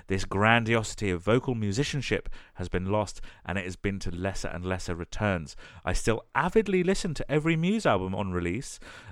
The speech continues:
uh, and returned some hope of the early days style with some areas of drones, but I crave those earlier, overblown days, which it sounds like you all do as well. Uh, he goes on to say, "I discovered Muse at the release of Showbiz via my prog-loving father,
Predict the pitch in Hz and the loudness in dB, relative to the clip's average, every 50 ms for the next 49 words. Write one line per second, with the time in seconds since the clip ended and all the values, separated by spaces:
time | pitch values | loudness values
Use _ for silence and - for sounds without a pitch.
0 | - - - 95 95 - - 98 101 104 101 107 - - - - 123 120 117 117 | -8 -2 0 2 2 0 0 -2 -2 0 -2 -2 -2 -2 0 2 2 2 2 2
1 | 113 - - - - 127 131 139 139 131 131 127 117 123 110 - 117 110 - 98 | -2 -6 -6 -4 0 0 0 0 0 0 0 0 0 -2 -4 -4 -4 -4 -2 0
2 | 113 127 135 135 120 - - 107 107 104 98 - - - - 101 101 98 98 101 | 2 2 4 2 2 2 2 4 4 2 2 -2 -2 0 4 4 4 4 4 2
3 | 104 - - - 123 117 113 104 101 95 90 92 90 - - - 120 127 135 127 | -2 -4 0 0 2 2 2 2 2 2 0 -2 -6 -8 -4 0 4 4 6 6
4 | 107 95 87 87 92 101 - - - - - - - - - - 80 80 95 - | 4 2 0 -4 -8 -10 -12 -16 -18 -20 -20 -20 -20 -16 -10 -6 -4 -4 -4 -6
5 | - - 107 98 101 101 - - 95 92 - - - - 104 104 113 117 113 110 | -6 -2 0 0 0 0 0 0 -2 -2 -2 -4 -4 0 2 2 2 2 2 4
6 | 101 95 92 87 - _ - 101 110 113 120 113 120 107 - - 113 113 113 113 | 4 4 2 0 -2 _ 4 6 6 6 6 4 2 0 2 4 4 6 6 4
7 | 110 107 104 - - 117 117 113 101 90 87 87 - - - 90 82 - 82 80 | 2 0 -2 2 4 6 6 6 4 2 0 -4 -8 -12 -12 -12 -12 -12 -10 -6
8 | - 98 98 95 90 95 76 82 87 90 90 87 80 82 80 80 76 - 80 80 | -4 -2 -2 0 -2 -2 -4 -4 -4 -4 -2 -2 -2 -2 -4 -4 -4 -4 -4 -4
9 | 76 - - - - 78 - 87 82 78 - - - _ _ _ _ _ _ - | -4 -6 -8 -10 -12 -6 -2 0 0 0 -2 -4 -10 _ _ _ _ _ _ -20
10 | - - _ _ _ - - 87 87 87 87 90 85 95 92 92 104 98 95 - | -20 -20 _ _ _ -8 -4 -2 -2 -2 0 0 2 2 2 2 0 -2 -4 -2
11 | - 95 85 - 90 90 - - - - 104 92 98 - - 98 92 90 85 90 | -2 -2 0 0 -2 -4 -4 -4 -4 -2 -2 -2 -2 -2 -2 -2 -2 -2 -2 -4
12 | - - 78 82 85 87 85 - - 80 - - - 101 104 101 - 101 98 90 | -6 -6 -4 -2 -2 -2 -4 -4 -8 -10 -6 -2 0 2 2 2 2 0 -2 -2
13 | - - - 87 85 85 85 87 85 85 - - - - 98 101 95 - 95 92 | -4 -2 0 0 0 2 0 0 -2 -2 -4 -6 -2 0 0 0 0 0 0 2
14 | 95 98 90 92 92 90 90 90 - - 107 107 107 101 95 87 82 78 | 4 4 4 2 0 -2 -2 -6 -2 0 2 4 4 4 4 2 2 0